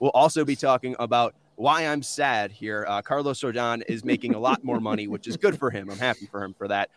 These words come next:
But Carlos Rodon is now a San Francisco Giant. We'll talk about what that means. We'll also talk about the Minnesota Twins getting worse, which I know Herb loves. And we'll start off with why Vinny is currently having a baseball field behind him. He's in Arizona. He got to see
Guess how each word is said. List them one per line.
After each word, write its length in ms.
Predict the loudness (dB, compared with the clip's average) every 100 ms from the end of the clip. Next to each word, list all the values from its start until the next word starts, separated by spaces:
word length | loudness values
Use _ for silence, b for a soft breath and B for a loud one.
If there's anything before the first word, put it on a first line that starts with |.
| _
But 80 | 0
Carlos 300 | 2 2 0
Rodon 280 | 0 0 -2
is 160 | -4
now 200 | -2 0
a 100 | -2
San 220 | -2 -2 -2
Francisco 440 | -6 -14 -8 -8
Giant. 340 | 0 2 2 0
We'll 80 |
talk 200 | -4 -4
about 140 | -4 -6
what 140 | 4
that 180 | 6 6
means. 280 | 4 -2 -4 -10
We'll 160 | 0 2
also 200 | 2 2
talk 200 | 2 4
about 180 | 2 2
the 80 |
Minnesota 400 | 0 0 0 0
Twins 260 | 0 -2 2
getting 380 | 2 2 0 8
worse, 400 | 10 10 4 -2
which 180 | -4 -2
I 60 |
know 120 | -2
Herb 280 | 2 4 4
loves. 340 | 2 0 -2 -12 b b 2
And 220 | 4 4
we'll 100 | 0
start 300 | 0 4 4
off 180 | 4 0 _ _
with 220 | 4 4
why 320 | 4 4 6 2
Vinny 400 | 0 -2 -4 -6
is 160 | -6 -6
currently 420 | -4 -4 -2 -4
having 320 | -2 -4 -2
a 80 | -4
baseball 440 | -4 -6 -2 -2 -2
field 260 | -6 -6
behind 340 | -4 -4 -6 -6
him. 80 |
He's 220 | -4 -2 0
in 100 | 2
Arizona. 480 | 2 2 0 0
He 140 | -2 2
got 180 | 2 2
to 80 |
see 260 | -6 -4